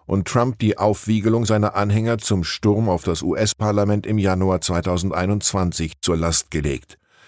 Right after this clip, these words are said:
Das schließe seine Wahlteilnahme aus. Die Entscheidung des Supreme Court ist ein Erfolg für Trump, aber keine Überraschung.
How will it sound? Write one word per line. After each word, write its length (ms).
Das 320
schließe 440
seine 320
Wahlteilnahme 760
aus. 400
Die 120
Entscheidung 560
des 160
Supreme 420
Court 280
ist 180
ein 120
Erfolg 480
für 200
Trump, 400
aber 300
keine 340
Überraschung. 680